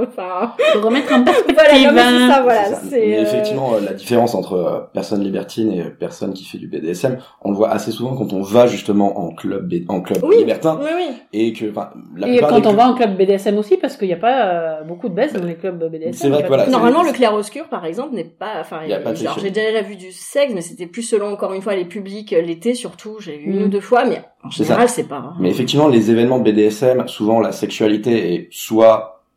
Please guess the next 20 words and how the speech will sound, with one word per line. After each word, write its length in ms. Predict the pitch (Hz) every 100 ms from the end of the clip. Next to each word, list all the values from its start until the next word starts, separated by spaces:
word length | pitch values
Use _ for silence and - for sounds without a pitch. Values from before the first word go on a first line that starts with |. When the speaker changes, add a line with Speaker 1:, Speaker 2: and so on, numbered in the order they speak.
| -
Speaker 3:
euh, 420 | 78 62 - - -
soit, 420 | - 107 98 82 80
euh, 40 |
enfin, 280 | - 58 -
proscrite, 520 | - 95 - 120 117
soit 260 | - 113 117
Speaker 1:
Oui. 60 | -
Speaker 3:
réservée 580 | 127 123 123 117 135 127
à 80 | 92
des 100 | 95
pièces 260 | - 101
fermées, 460 | - 107 110 110 110 - -
Speaker 1:
Oui. 100 | 113
Speaker 3:
euh, 220 | 92 87 -
à 80 | -
l'écart. 460 | 151 - 147 185 - - _ -
Speaker 2:
Oui. 80 | 104
Speaker 3:
Et 120 | 98
à 80 | 92
l'inverse, 420 | 92 98 127 -